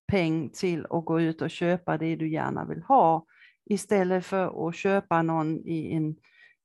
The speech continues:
lägre prisklass som kanske inte passar dig, kanske lite sämre kvalitet eller, ja, någonting.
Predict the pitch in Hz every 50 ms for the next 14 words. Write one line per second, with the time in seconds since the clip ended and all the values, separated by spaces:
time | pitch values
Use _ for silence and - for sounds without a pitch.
0 | - 175 190 208 233 247 240 240 226 220 226 220 226 - - 233 233 240 226 -
1 | - - - 208 220 240 247 - - - 190 185 180 - - 196 202 220 214 220
2 | - - 180 170 165 170 156 - 185 190 180 175 - - 160 160 175 - - -
3 | 170 175 190 202 220 240 262 277 277 262 269 - 202 175 170 170 170 - 160 160
4 | 160 165 165 165 - 160 160 160 - - 165 160 160 160 160 156 156 - - -
5 | - - 160 160 - - 226 240 262 277 285 277 247 196 - 165 170 165 165 156
6 | 151 147 147 151 160 - - - 208 208 170 151 156 170 180 170 165 160 151 156
7 | - - 165 139 135 139 147